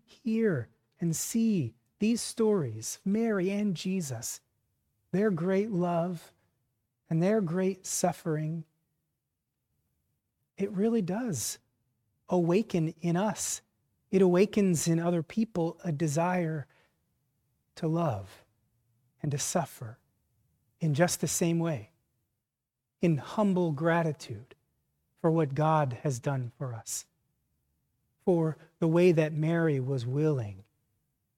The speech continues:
just to show up and do what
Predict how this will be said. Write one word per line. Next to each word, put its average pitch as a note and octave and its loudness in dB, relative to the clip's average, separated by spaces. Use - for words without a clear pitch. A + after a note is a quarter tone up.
just - -4
to B2 -4
show D#3+ -2
up - -10
and B2+ -4
do F3+ 0
what D3+ -2